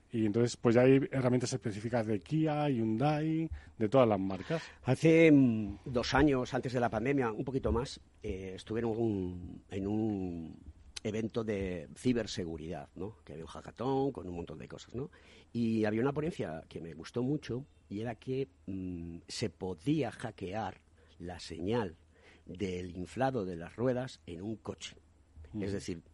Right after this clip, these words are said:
Speaker 2: todos sabemos que tenemos un sensor que transmite una información.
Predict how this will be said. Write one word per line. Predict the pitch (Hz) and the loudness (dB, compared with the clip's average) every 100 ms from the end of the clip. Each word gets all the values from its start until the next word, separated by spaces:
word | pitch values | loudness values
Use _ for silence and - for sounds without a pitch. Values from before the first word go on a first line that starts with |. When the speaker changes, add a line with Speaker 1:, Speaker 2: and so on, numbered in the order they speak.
| - | -10
Speaker 2:
todos | 101 101 101 | -4 -4 -2
sabemos | 104 127 147 | -2 0 -2
que | - | -4
tenemos | 90 92 95 - | -10 -6 -8 -6
un | 98 | -8
sensor | - 107 185 - | -8 -6 -6 -6
que | 101 | -10
transmite | 73 85 87 | -8 -10 -6
una | 95 | -8
información. | 98 104 117 - 160 | -6 -4 -4 0 0